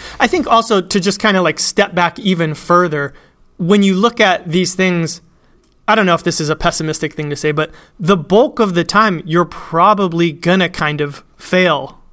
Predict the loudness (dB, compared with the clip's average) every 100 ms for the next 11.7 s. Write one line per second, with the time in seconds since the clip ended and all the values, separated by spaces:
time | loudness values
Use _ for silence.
0 | _ _ _ -2 -2 -2 -4 -2 2 2
1 | 2 2 0 0 0 -2 0 2 2 -2
2 | -14 -16 -16 0 4 4 4 0 0 0
3 | 2 0 0 -6 0 0 0 0 0 2
4 | 0 2 2 0 -4 -4 -2 0 0 0
5 | -2 2 2 4 2 2 2 0 -6 _
6 | -2 0 2 2 0 2 0 0 0 0
7 | 0 0 0 -2 -10 -20 -12 0 2 4
8 | 2 2 2 2 4 2 0 -2 2 4
9 | 4 2 2 2 0 -2 0 2 2 0
10 | -4 _ 0 2 2 0 2 2 2 0
11 | 0 0 -2 2 2 2